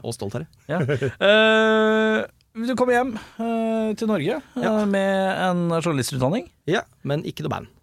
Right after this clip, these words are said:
Speaker 2: Ikke noe band.
Speaker 1: Og det var fælt.
Speaker 2: Men, eh, begynner du å bruke journalistutdanninga til nå?
Speaker 1: Ja da, det gjorde jeg jo.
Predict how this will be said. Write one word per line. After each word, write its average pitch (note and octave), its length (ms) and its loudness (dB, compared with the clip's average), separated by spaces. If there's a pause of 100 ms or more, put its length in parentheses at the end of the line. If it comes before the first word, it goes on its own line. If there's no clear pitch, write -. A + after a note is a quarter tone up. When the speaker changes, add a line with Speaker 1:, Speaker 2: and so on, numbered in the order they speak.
Speaker 2:
Ikke F#3+ 80 -4
noe G3 80 2
band. - 140 -2 (140)
Speaker 1:
Og C3 80 -2
det C#3 40 0
var C#3+ 160 -2
fælt. - 200 -12
Speaker 2:
Men, A3 200 4
eh, A3+ 80 2
begynner E3+ 240 2
du - 0 -
å D#3 120 0
bruke D3+ 120 -4
journalistutdanninga A#2 760 0
til C3 100 -2
nå? B3+ 240 -2
Speaker 1:
Ja D#3 100 2
da, E3 120 2
det C3 180 -2
gjorde G#2 160 0
jeg F#2+ 80 -2
jo. G2+ 100 -4